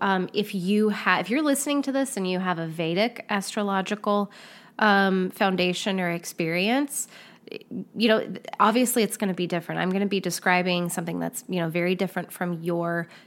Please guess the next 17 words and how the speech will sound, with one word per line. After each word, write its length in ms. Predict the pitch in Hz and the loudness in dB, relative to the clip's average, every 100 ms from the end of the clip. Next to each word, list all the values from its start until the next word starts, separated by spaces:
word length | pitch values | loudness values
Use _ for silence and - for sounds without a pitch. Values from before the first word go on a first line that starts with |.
| _ | _
experience. 760 | - - - 170 160 147 143 - | -4 -4 -2 -2 -2 -4 -6 -6
So 160 | - 165 | -4 -4
just 340 | 160 151 - _ _ - | -4 -6 -10 _ _ -4
taking 400 | 202 196 190 180 | -2 0 -2 -2
that 200 | 170 160 | -4 -4
in. 280 | 160 85 208 _ _ - - - - _ | -6 -8 -14 _ _ -20 -20 -20 -20 _
Um, 600 | 220 220 208 190 185 220 - _ - - - - - | 0 2 2 0 -4 -8 -18 _ -20 -20 -20 -20 -12
so 420 | - 294 254 240 - _ _ _ _ _ _ _ | -2 2 2 2 -4 _ _ _ _ _ _ _
the 120 | 208 | -2
purpose 720 | 220 - - - 381 453 320 - | -2 -4 -10 0 2 4 4 4
of 120 | 214 | 2
the 100 | 208 | 0
signs 640 | 202 190 175 170 165 165 - _ - | 0 0 0 0 -2 -6 -10 _ 2
as 380 | 208 226 233 - - | 4 4 2 0 0
archetypes 920 | 190 190 - 180 170 - - - - - _ _ _ _ _ _ - _ _ - - - _ _ - | 0 -2 -6 -4 -2 -4 -8 -8 -10 -16 _ _ _ _ _ _ -20 _ _ -16 -16 -16 _ _ 2
in 260 | 226 226 | 4 4
that 640 | 196 202 190 190 - - | 4 6 6 4 -2 -8